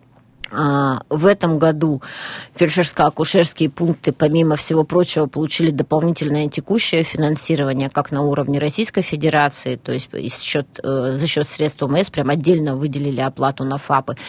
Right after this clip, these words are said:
так и краевой бюджет выделил средства на коммунальные платежи на фапе для того, чтобы, а, медицинские организации, главных врачей стимулировать к тому, чтобы фапы возрождать, поддерживать, привлекать на них персонал.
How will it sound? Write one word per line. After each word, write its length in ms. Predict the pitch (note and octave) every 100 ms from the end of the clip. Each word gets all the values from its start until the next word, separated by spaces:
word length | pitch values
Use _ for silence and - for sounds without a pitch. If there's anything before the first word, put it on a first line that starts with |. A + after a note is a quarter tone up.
| - -
так 160 | D#3 E3
и 60 | F3
краевой 400 | F3 E3 F3+ F3
бюджет 500 | D3+ C3 E3 F#3 D3
выделил 460 | D3+ D#3+ D3+ C#3+
средства 580 | C#3 C#3+ D#3 - - D3+
на 300 | C#3+ D3 D3
коммунальные 640 | C#3+ C#3 C3+ D3 D3 D3+ D3
платежи 480 | C#3+ C#3+ E3 D#3
на 100 | C#3
фапе 360 | C#3+ B2+ C3+ C3
для 180 | C#3+ D3+
того, 320 | D3+ D3+ G3
чтобы, 460 | - - C#3+ C#3 C3 - -
а, 340 | - D3+ D#3 -
медицинские 720 | E3 F3 D#3+ - F3 - D3
организации, 720 | C3 D#3+ D#3 D#3 G3 - -
главных 420 | D3 D3+ D#3 D3 C#3
врачей 280 | C3+ F3
стимулировать 680 | F#3 - D3+ D#3 G3+ F#3+ D3
к 60 | -
тому, 220 | C#3 E3+
чтобы 280 | - C#3 C3+
фапы 320 | - D3+ C#3
возрождать, 720 | C#3 C#3 D3 C#3 D#3+ G#3 A3+
поддерживать, 920 | - C#3+ C3 E3 F#3+ F3+ F3 E3+ E3+ -
привлекать 540 | D#3 C3+ D3+ D3 C#3
на 120 | D3+
них 220 | C#3 C#3+ -
персонал. 720 | C#3 D3 C#3+ C#3+ D#3 F#3